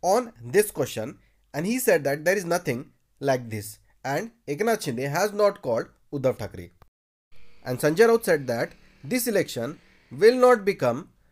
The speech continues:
without any opposition as the B J P is trying to do, but sure Shiv Sena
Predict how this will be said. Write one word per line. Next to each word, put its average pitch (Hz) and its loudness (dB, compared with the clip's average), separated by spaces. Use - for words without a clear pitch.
without 170 4
any 185 2
opposition 151 -2
as 185 0
the 233 -4
B 190 -6
J 202 2
P 214 -6
is 208 -6
trying 165 0
to 170 -4
do, 139 -8
but 160 0
sure 240 8
Shiv 226 0
Sena 147 -4